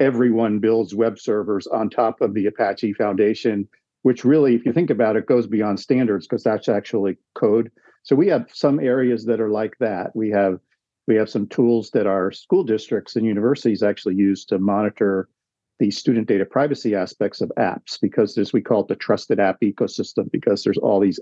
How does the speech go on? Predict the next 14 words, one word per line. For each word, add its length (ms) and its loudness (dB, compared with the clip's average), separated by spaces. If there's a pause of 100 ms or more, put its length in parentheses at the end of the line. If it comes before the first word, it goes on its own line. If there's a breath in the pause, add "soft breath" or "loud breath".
apps 380 -2
and 120 0
everybody 440 2
wants 260 -2
to 100 -2
know 300 0 (720 soft breath)
not 180 2
just 160 -2
the 100 2
interoperability 720 0
characteristics, 760 -2
but 140 2
also 380 2
the 280 0